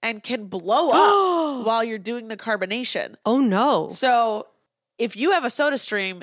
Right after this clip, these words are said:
Speaker 1: check the expiration on your bottle. They're really cheap on Amazon. I bought two, I acc-, if we're not pointing fingers, my SodaStream bottle might have melted in the dishwasher.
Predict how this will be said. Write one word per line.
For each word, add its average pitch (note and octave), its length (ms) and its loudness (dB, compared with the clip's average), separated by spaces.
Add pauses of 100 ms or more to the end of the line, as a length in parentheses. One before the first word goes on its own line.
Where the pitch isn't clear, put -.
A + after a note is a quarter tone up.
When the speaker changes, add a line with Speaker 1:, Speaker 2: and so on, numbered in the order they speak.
Speaker 1:
check - 280 -6
the - 40 -4
expiration A#3 540 -6
on F#3+ 100 -4
your F#3 100 -12
bottle. F#3+ 440 0 (480)
They're B3+ 240 0
really C4+ 320 -2
cheap - 260 -4
on C#4+ 100 0
Amazon. G#3 540 -4
I G#3+ 160 -2
bought C4 320 -2
two, B3+ 300 -10
I G3+ 140 -2
acc-, A3 260 -6 (1700)
if G#3+ 200 -8
we're B3 80 -12
not A#3+ 120 -12
pointing - 220 -16
fingers, - 520 -20 (340)
my C4 320 -4 (300)
SodaStream G3 480 -8
bottle F3 420 -2
might B3+ 200 -6
have C4 100 -10
melted B3+ 340 -12
in A#3+ 80 -12
the B3 60 -12
dishwasher. - 640 -10